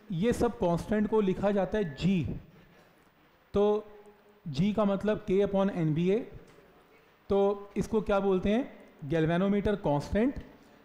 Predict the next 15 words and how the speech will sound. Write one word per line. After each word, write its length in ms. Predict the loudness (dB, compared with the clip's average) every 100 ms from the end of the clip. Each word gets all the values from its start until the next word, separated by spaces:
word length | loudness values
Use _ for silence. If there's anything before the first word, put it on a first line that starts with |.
| -10 -2
या 220 | 2 2
फिर 200 | 0 -2
करंट 400 | 0 0 2 2
रिडक्शन 540 | 0 -2 -2 0 0 -4 -12 -20 -20 _
फैक्टर। 420 | -12 -12 -12 -14 -14 -16 _ _ _ _ _ _ -14
तो 60 |
जी 200 | -8 -4
का 140 | -2 -2
मतलब 280 | -2 -4 -4
करंट 240 | -4 -2
रिडक्शन 380 | -4 -4 -4 -4
फैक्टर 320 | -4 -6 -6
या 60 | -4
गैल्वेनोमीटर 600 | -2 -2 -2 -2 0 -2 -4 -16 -20 -20 -10
कांस्टेंट। 480 | -8 -8 -8 -10